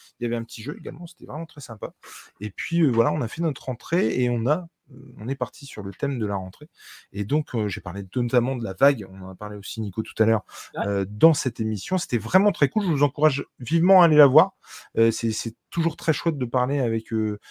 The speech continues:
Speaker 1: ces deux poteaux de, de cinéma et hâte d'être à la prochaine, qui est, euh, le mois prochain,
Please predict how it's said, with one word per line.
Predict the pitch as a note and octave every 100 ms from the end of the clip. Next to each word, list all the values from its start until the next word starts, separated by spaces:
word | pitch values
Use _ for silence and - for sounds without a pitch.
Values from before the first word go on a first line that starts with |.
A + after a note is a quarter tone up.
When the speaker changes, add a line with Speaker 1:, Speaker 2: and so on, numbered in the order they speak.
| -
Speaker 1:
ces | - A#2
deux | B2
poteaux | B2 C3+ C3 D3
de, | A#2+ A2+
de | A2
cinéma | G#2+ - D#3+ B2 D#3+ - _ -
et | A#2
hâte | D#3+ _
d'être | A#2+ A#2 -
à | A#2 A2 G#2 G2
la | G2+ C3
prochaine, | - - D3+ E3+
qui | E3+ - A2+ A#2
est, | D#3
euh, | A#2+ G2+
le | G2+
mois | G#2 G2 F#2+ G2 G#2+
prochain, | - E2+ F2 G2